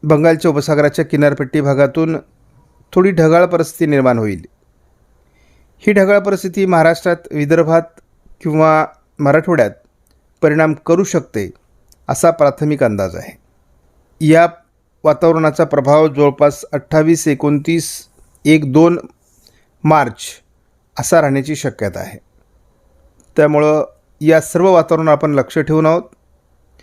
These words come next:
काल शेतकऱ्यांची धावपळ झालेली आहे, अचानक वातावरण निर्माण झालं आणि काही ठिकाणी हलकी गारपीट आणि पाऊस झालेला आहे,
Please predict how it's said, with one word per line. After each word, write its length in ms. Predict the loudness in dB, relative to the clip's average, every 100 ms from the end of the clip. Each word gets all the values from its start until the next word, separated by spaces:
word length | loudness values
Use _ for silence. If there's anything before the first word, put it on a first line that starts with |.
| _ _ _ _
काल 200 | 0 0 0
शेतकऱ्यांची 840 | -6 -4 0 0 0 -4 -4 -4
धावपळ 380 | 0 0 2 0
झालेली 460 | 0 -2 0 0 0
आहे, 280 | 0 -2 -4 -4
अचानक 400 | -2 0 0 0
वातावरण 320 | 0 -2 -2
निर्माण 300 | 0 0 0
झालं 260 | 0 0 -2 -6 _ _ _ _ _
आणि 80 | -4
काही 180 | 0 0
ठिकाणी 500 | -2 -2 -2 -2 -6 -12 -8
हलकी 280 | -6 -2 0
गारपीट 460 | 2 0 0 0 0
आणि 160 | 0
पाऊस 360 | 0 0 0 0
झालेला 280 | -2 -2 -2
आहे, 220 | -4